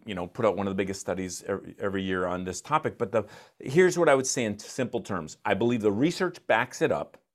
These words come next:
but I believe, I hope without a shred of ego, but a whole lot of research, and now work across six continents, at the core it is always a trust issue. So in a simple, uh, way of thinking about, think about this. Is that really a leadership issue? No.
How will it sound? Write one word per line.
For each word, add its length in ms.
but 120
I 180
believe, 680
I 60
hope 280
without 400
a 80
shred 380
of 80
ego, 240
but 100
a 80
whole 200
lot 120
of 60
research, 400
and 100
now 160
work 260
across 360
six 280
continents, 540
at 140
the 80
core 260
it 60
is 160
always 320
a 60
trust 360
issue. 300
So 200
in 60
a 60
simple, 600
uh, 260
way 140
of 100
thinking 200
about, 160
think 140
about 160
this. 260
Is 140
that 200
really 200
a 60
leadership 440
issue? 320
No. 380